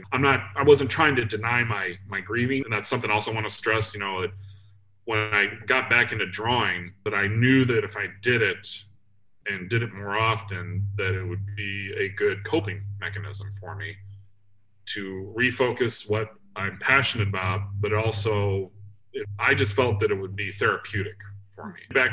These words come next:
that, that kind of leads into the, uh, the idea that I had that I'd still like to pursue. I'm still kind of,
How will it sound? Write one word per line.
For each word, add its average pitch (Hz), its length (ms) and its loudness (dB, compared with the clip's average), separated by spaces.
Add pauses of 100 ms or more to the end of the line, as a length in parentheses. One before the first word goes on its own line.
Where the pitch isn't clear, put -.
(120)
that, 127 260 -2
that 139 180 4
kind 147 160 2
of 127 100 0
leads 131 240 4
into 120 280 -2
the, 104 300 -2
uh, 95 280 0 (220)
the 110 80 0
idea 127 400 6
that 98 120 0
I 82 100 -4
had 85 460 -6 (420)
that 110 100 2
I'd 107 160 2
still 127 760 4 (520)
like 120 240 0
to - 80 -12
pursue. 98 840 -2
I'm 90 200 -6
still - 300 0
kind 113 220 -4
of, 98 140 -6